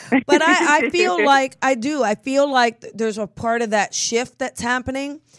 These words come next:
Speaker 1: And I think that that as well is, uh, you know, creating an energetic fatigue. So get those things worked out for you. Get that,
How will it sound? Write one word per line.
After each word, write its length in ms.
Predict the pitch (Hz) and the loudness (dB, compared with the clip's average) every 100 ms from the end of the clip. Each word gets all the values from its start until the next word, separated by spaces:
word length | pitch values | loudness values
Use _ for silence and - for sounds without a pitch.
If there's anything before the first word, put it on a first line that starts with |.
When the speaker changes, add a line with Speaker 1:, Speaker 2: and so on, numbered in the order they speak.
| _ _ | _ _
Speaker 1:
And 180 | 226 226 | -4 -2
I 100 | 214 | -2
think 320 | - 254 254 | -4 -6 -4
that 260 | 240 220 196 | -2 -2 0
that 260 | 220 226 - | 2 2 0
as 280 | 214 202 190 | -2 -4 -6
well 400 | 185 196 220 233 | -4 0 0 -2
is, 320 | - 196 180 _ | -6 -10 -12 _
uh, 460 | - 196 185 185 190 _ _ _ _ _ | -4 -2 -2 -4 -8 _ _ _ _ _
you 380 | - - 226 | -20 -8 -4
know, 220 | 240 233 214 | 0 -2 -2
creating 480 | - 220 214 208 | -2 0 0 -4
an 100 | 202 | -6
energetic 600 | 196 196 202 196 185 185 - | -6 -6 -6 -4 -4 -6 -12
fatigue. 640 | 190 170 190 160 120 - | -14 -12 -10 -8 -10 -14
So 400 | - 277 254 233 - _ _ - - _ 214 | -10 -4 -2 -4 -8 _ _ -20 -20 _ -8
get 220 | 285 349 | -6 -6
those 260 | 349 311 - | -6 -8 -8
things 400 | 277 262 254 - | -6 -6 -6 -10
worked 320 | - 226 226 - | -6 -4 -4 -2
out 280 | 208 208 | -2 -2
for 180 | - 262 | -6 -10
you. 320 | 254 262 262 233 | -6 -2 -2 -4
Get 220 | 240 254 | -8 -6
that, 200 | 254 226 | -6 -6